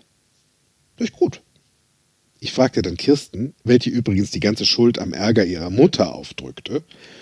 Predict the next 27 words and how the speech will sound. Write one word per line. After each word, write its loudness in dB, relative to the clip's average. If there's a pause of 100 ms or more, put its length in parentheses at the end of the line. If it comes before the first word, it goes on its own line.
(140)
inwieweit 2
sie -2
ihrer 4
Mutter 2
gesagt -6
hat -8 (840)
oder 4 (400)
bemerkbar 0
gemacht -10
hat, -6 (280)
was 0
sie 0
jetzt -2
von -6
ihr -4
braucht. -4 (1080)
Genau 4
wie 4
ich -4
das -8
bei -2
ihr 6
gemacht -4
habe. -20 (1800)
Daraufhin -2
sagte -6
Kirsten: -10